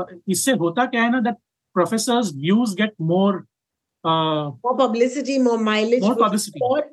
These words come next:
Speaker 1: Yeah.
Speaker 2: And, and also I feel, I feel कि yes, it is important. It's a m-, moment of nationalistic pride,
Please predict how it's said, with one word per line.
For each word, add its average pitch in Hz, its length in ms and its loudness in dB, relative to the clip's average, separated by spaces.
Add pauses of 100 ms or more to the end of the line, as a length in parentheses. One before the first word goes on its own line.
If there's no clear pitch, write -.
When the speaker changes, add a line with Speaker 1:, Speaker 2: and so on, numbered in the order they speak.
Speaker 1:
Yeah. 233 260 0 (320)
Speaker 2:
And, 330 320 -2
and 302 240 -4 (140)
also 359 200 -4
I 359 300 -2
feel, 208 240 4 (1200)
I 262 100 2 (120)
feel 349 160 0
कि 370 80 0 (140)
yes, 277 180 -2
it 254 100 0
is 247 80 0
important. 220 540 -2
It's 226 140 -2
a 214 100 0
m-, - 240 -8
moment 185 800 -2
of 214 120 -4
nationalistic 185 840 -6
pride, 170 500 -2